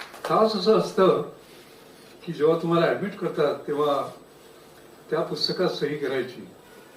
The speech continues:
ज्याच्यामध्ये न्यूटनने सही केलेली आहे. आणि ती नवव्या पानावर आहे. आणि तो एक, अ, ती शाई, ती दौत, तो टाक,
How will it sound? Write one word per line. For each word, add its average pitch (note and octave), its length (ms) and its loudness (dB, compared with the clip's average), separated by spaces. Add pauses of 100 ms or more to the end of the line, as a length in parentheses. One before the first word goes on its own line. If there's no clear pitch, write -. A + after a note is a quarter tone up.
(300)
ज्याच्यामध्ये C#3+ 440 -4
न्यूटनने C#3 500 -4
सही - 260 -14
केलेली F2 280 -20
आहे. E2+ 600 -20 (1300)
आणि C3+ 120 -4
ती C3 240 -4
नवव्या B2+ 260 4
पानावर B2 440 0
आहे. - 120 -8 (720)
आणि C3 300 -8
तो C#3+ 220 -8
एक, C#3 460 -8
अ, A#2+ 200 0 (120)
ती C3+ 100 -12
शाई, B2 460 -4 (680)
ती A#2+ 100 -6
दौत, A#2+ 340 2 (400)
तो A2+ 80 -4
टाक, A#2 440 -2